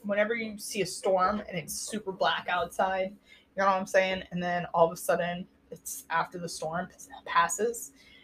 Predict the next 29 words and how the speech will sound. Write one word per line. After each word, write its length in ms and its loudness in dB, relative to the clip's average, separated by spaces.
Like, 160 -6
that's 280 -2
my 100 -2
life 320 -2
right 220 -2
now. 260 -18
That's 160 2
my 140 0
life. 400 -12
I 60 -4
could 120 -4
spend 440 4
the 40 -12
next 200 2
couple 200 0
days 320 6
with 100 -16
my 80 -2
husband 460 -2
'cause 100 -16
he's 120 -2
off 200 2
Monday 300 -2
through 160 -8
Wednesday. 540 4
And 100 0
it's 100 2
pretty 220 -2
cool. 340 -4